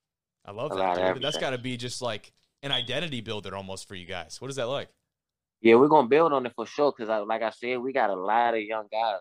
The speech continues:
Speaker 2: Like, we're, we're really young. Like, you wouldn't even believe it.
Speaker 1: No, I love that, dude. Now, um, we had kinda talked about it, the energy in practice.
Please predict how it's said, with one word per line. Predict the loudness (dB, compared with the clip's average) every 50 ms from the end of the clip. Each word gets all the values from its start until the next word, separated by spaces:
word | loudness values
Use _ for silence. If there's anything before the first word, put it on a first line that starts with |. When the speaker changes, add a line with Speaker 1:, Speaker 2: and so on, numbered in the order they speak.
| _ _
Speaker 2:
Like, | -20 _ _ _
we're, | -18 -18 -18 -20 _ -18
we're | -16 -16 -16 _ _
really | -18 -16 -16 -14 -12 -12
young. | -8 -4 -4 -4 -4 -6
Like, | -10 -12 -12 -8
you | -6 -2
wouldn't | 0 2 2 2
even | 0 -2 -4 -8 -6
believe | -6 -6 0 4 4 4 4 2
it. | -4 _ _ _ _ _ _ _ _ _ -20 _ _ _ _ _ _ _ _ _
Speaker 1:
No, | -20 -20 -20 -20 _ _
I | -12
love | -6 -4 -4 -4 -4
that, | -6 -6 0 0
dude. | 2 2 2 -2 -4 -6
Now, | -4 -2 0 2 2 4 4
um, | 4 4 2 2 0 -2 -6 -10 _ -14 -14 -14 _ _ _ _ _ _ _ _ _ _ _ _ _ _ _ _ -2
we | 0 0
had | 2 2
kinda | 2 2 2
talked | 4 2 2 2 0
about | 0 0 0 0
it, | 0 -6 -10 -6
the | -2 0
energy | 0 0 0 0 0 -2
in | -2 0
practice. | 0 0 0 0 -2 -6 -6 -6 -6 -8 -8